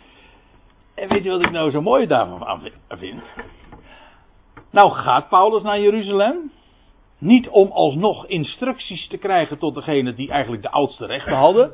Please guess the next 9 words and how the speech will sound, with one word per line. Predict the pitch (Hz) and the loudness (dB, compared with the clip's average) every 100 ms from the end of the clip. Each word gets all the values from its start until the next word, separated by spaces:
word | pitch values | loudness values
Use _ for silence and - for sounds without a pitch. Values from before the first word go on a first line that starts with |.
| - | -6
zou | - 143 | -4 -2
je | 151 | 0
zeggen. | 139 165 208 - _ _ _ - | 0 0 0 -8 _ _ _ -16
<laughs> | 185 247 - | -10 -8 -8
Nee, | 156 143 240 - - - - - | -8 -10 -10 -16 -20 -20 -20 0
Paulus | 214 247 233 | 4 6 4
ging | - 240 208 | -2 -4 0
niet | 226 208 | 0 0
om | - 190 180 | 4 4 4